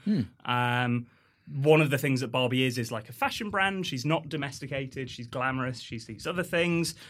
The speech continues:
Speaker 2: <laughs> And there is a return in sixty-three to the domestic ideal, which lasts, um, mostly for the rest of the, um, sixties. Um, there's a disappearance of domesticity, um, from sixty-eight. So kind of,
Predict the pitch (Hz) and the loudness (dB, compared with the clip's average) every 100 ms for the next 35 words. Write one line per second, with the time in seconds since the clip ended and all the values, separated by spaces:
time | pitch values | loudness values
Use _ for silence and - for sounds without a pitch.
0 | - - 165 180 156 151 170 208 208 202 | -6 0 2 6 8 10 10 8 8 6
1 | 190 170 185 185 175 - - - - 190 | 8 8 8 6 2 -4 -20 -14 2 4
2 | 208 208 - - 180 175 175 190 180 156 | 6 4 2 2 0 2 4 4 4 2
3 | 151 156 165 - 156 151 143 147 147 143 | 4 4 2 0 -2 -2 0 0 0 -2
4 | 143 143 135 - - - - - 120 120 | -4 -4 -4 -4 -14 -14 -12 -6 -2 0
5 | 127 135 - 131 120 120 117 117 - 113 | 2 0 -4 -6 -6 -4 -4 -6 -10 -14
6 | - - 117 104 - - - - - 110 | -16 -14 -12 -12 -16 -20 -20 -20 -12 -10
7 | 101 107 - 214 - - 170 165 165 160 | -8 -6 -2 -2 -2 -2 4 6 6 4
8 | - - - - 131 131 131 - - 127 | -2 -12 -20 2 6 6 4 -4 -2 2
9 | 131 117 185 - 151 - 160 190 190 185 | 2 4 6 6 4 4 8 10 10 6
10 | 165 165 170 165 160 - 165 - 156 165 | 2 0 2 2 0 -2 -4 -4 -4 0
11 | 156 156 156 135 135 131 123 - - - | 2 2 2 0 -2 -4 -6 -8 -10 -6
12 | 127 139 139 127 - 127 120 - 123 117 | 0 0 0 -6 -6 -6 -6 -6 -6 -8